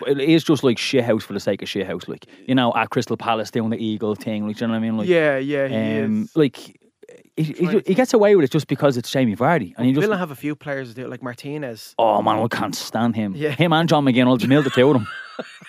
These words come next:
Speaker 2: <laughs>
Speaker 1: He
Speaker 2: WrestleMania forty, book it. <laughs>
Speaker 1: Yeah, swear to God now. Vince McMahon, actually, Vince McMahon, don't, do not call me ever.
Speaker 2: <laughs> No, no, no, he's gone, he's gone.
Speaker 1: <laughs> Uh, whoever's looking after
Speaker 2: It's,
Speaker 1: the
Speaker 2: it's The Rock now in Triple H.
Speaker 1: Yeah.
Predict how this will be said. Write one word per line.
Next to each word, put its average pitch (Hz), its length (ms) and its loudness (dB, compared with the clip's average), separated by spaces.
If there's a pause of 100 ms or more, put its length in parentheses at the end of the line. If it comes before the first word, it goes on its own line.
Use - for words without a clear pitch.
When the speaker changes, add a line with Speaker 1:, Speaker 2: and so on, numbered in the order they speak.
(140)
Speaker 2:
<laughs> 220 1900 -2 (760)
Speaker 1:
He 160 160 6
Speaker 2:
WrestleMania 185 640 2
forty, 175 420 0
book 165 280 -2
it. - 200 -8 (160)
<laughs> - 180 0
Speaker 1:
Yeah, 135 240 4 (280)
swear 131 380 2
to 131 60 -2
God 120 240 4
now. 123 220 4
Vince 127 260 2
McMahon, 131 380 0
actually, 120 300 -2
Vince 117 200 -2
McMahon, 107 260 -2
don't, 110 220 0
do 113 100 0
not 110 160 0
call 104 180 0
me 95 140 -4
ever. 92 240 -6 (100)
Speaker 2:
<laughs> - 120 -14
No, 175 160 -2
no, 175 220 0
no, 185 140 -2 (100)
he's 226 160 0
gone, 143 260 -4
he's 143 240 -6
gone. 160 380 -8
Speaker 1:
<laughs> - 80 -20
Uh, 104 300 0
whoever's 113 320 0
looking 101 180 -2
after 95 200 -6
Speaker 2:
It's, 92 80 -2
Speaker 1:
the - 60 -6
Speaker 2:
it's - 220 -12
The 143 100 -4
Rock 151 320 0
now 117 140 -10
in 120 80 -14
Triple 131 320 -10
H. - 60 -10 (280)
Speaker 1:
Yeah. 107 240 -2